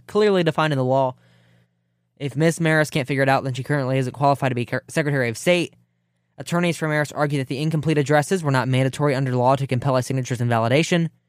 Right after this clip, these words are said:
and that whether an address was correct or not was up to local boards of elections. Uh, Mar-, uh, Warner Mendenhall,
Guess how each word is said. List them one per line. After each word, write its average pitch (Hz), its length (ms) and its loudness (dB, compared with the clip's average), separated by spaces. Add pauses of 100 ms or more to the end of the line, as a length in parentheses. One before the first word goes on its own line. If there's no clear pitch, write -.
(360)
and 139 100 -4
that 131 140 -4
whether 135 200 -2
an 135 160 -6
address 143 340 -4
was 139 120 -6
correct 143 320 -2
or 139 40 0
not 135 120 0
was 127 120 -2
up 131 100 -4
to - 80 -8
local 147 240 0
boards 135 200 0
of 117 60 -4
elections. 127 560 -2 (800)
Uh, 110 320 -4
Mar-, 143 380 -2
uh, 117 240 2
Warner 165 460 4
Mendenhall, 139 800 4